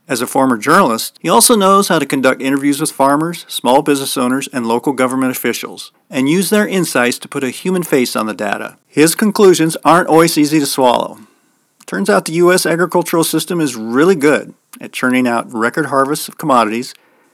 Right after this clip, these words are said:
that are sent all over the world or turned into industrial products like fuel. But this extractive system doesn't benefit the farmers or the communities they live in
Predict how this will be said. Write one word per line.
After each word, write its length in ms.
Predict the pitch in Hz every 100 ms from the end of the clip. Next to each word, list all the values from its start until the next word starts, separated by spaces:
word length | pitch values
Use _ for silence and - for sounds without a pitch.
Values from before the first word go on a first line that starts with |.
| _ _ _
that 100 | 117
are 60 | 110
sent 280 | - 135
all 160 | 123 131
over 140 | 156
the 100 | 170
world 420 | 160 135 135 143 185
or 140 | 147
turned 280 | - 131 131
into 200 | 127 120
industrial 480 | 107 104 123 - 139
products 400 | - 127 131 -
like 180 | 127 -
fuel. 480 | - 113 98 - _ _
But 140 | - -
this 220 | 131 -
extractive 600 | - - - 127 135 185
system 520 | - 180 - 151 156 _ _ _
doesn't 280 | 120 165 160
benefit 360 | 185 175 180
the 80 | 170
farmers 520 | - 151 156 180 196
or 160 | - 185
the 80 | 202
communities 520 | - 185 180 180 190
they 100 | 180
live 240 | 165 143
in 300 | 110 110 135